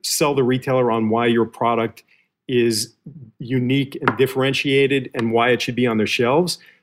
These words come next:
But if you could show that you already have a following and people already have been successfully responding to your marketing campaigns,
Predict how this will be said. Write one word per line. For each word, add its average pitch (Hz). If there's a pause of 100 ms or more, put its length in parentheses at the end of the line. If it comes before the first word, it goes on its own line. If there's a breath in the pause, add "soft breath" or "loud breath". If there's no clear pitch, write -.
(140 soft breath)
But 131
if 123
you 180
could 190
show 151
that 127
you 135
already 143
have 123
a 110
following 123
and 110
people 139
already 123
have 110
been 113 (400 soft breath)
successfully 131
responding 127
to 123
your 113
marketing 117
campaigns, 107